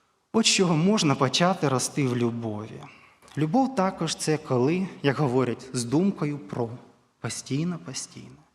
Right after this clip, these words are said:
Любити Бога означає постійно з думкою про Нього. Про Його Слово. У вас є вільна хвилина, що ви, як ви її проведете? Можливо, можна почитати трохи.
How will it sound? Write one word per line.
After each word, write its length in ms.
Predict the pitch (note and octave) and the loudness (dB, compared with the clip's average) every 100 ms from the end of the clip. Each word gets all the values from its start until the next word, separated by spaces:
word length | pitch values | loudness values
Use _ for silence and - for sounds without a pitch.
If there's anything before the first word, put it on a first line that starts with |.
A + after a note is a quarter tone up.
| _ _ _ _ _ _ _ _ _ _ C3+ | _ _ _ _ _ _ _ _ _ _ -2
Любити 340 | C#3 A3+ A3 | 0 0 -2
Бога 540 | C#3+ C#3+ C#3 B2 A2+ | -2 0 0 0 -4
означає 540 | A#2+ B2+ B2 F#3 F#3+ F3+ | -4 -4 -4 -4 -4 -6
постійно 760 | B2+ - - C#3 E3 F3 G3 F3 - B2 | -8 -10 -10 -8 -6 -6 -6 -10 -16 -12
з 140 | A#2+ | -10
думкою 640 | A2+ B2 D3 C#3 D#3 D#3+ D#3+ - _ _ _ | -6 -4 -6 -6 -8 -6 -8 -14 _ _ _
про 320 | - A#2+ B2+ D3 - - | -12 -10 -10 -12 -14 -2
Нього. 480 | C3+ B2+ A2+ B2+ B2+ - _ _ _ _ _ _ _ - | 2 2 -2 -10 -16 -20 _ _ _ _ _ _ _ -2
Про 100 | F#3+ | 2
Його 180 | A3 C4 | 4 4
Слово. 320 | F#3+ D3+ C3+ | 4 4 4
У 40 | |
вас 280 | C#3+ A3+ - | 4 4 2
є 180 | F#3 G#3 | 4 4
вільна 280 | E3 G#3 F#3+ | 4 2 2
хвилина, 500 | E3 D#3+ E3+ G3+ G3 | 2 4 4 4 2
що 280 | - G#3 | 2 0
ви, 140 | G#3 F#3 | 2 2
як 240 | F3 F3+ | 2 0
ви 100 | F#3 | 0
її 140 | F#3 F3+ | 0 0
проведете? 580 | E3 E3+ F3 E3+ A#2+ | 0 0 -2 -4 -8
Можливо, 480 | C3 C3+ D#3 D#3+ D3+ D3+ - _ - | -8 -8 -6 -6 -6 -10 -20 _ -18
можна 280 | C#3 - | -14 -14
почитати 540 | - D3+ C#3+ - - - | -14 -10 -10 -10 -16 -20
трохи. 120 | - | -20